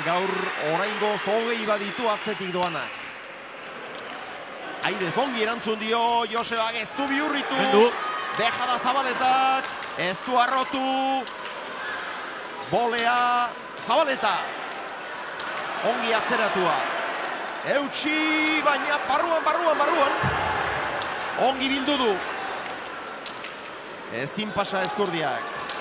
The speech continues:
Speaker 1: Botez. Zabaleta. Ezkurdiak ongi atzeratu du, ibili egin behar Zabaleta.
Speaker 2: Emango du.
Speaker 1: Zeus. Ordu aukera, partida bukatzeko aukera.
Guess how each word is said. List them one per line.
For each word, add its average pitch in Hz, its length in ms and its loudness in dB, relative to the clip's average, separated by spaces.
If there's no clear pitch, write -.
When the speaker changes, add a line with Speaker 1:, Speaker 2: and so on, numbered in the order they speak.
Speaker 1:
Botez. 185 600 0
Zabaleta. 208 640 2
Ezkurdiak 160 720 0
ongi 170 280 0
atzeratu 208 560 0
du, 220 140 4
ibili 226 460 0
egin 226 260 0
behar 226 200 2
Zabaleta. 220 440 4
Speaker 2:
Emango 160 240 8
du. 147 40 4
Speaker 1:
Zeus. 208 560 2
Ordu 226 260 8
aukera, 214 400 4
partida 247 500 2
bukatzeko 233 440 0
aukera. 220 400 2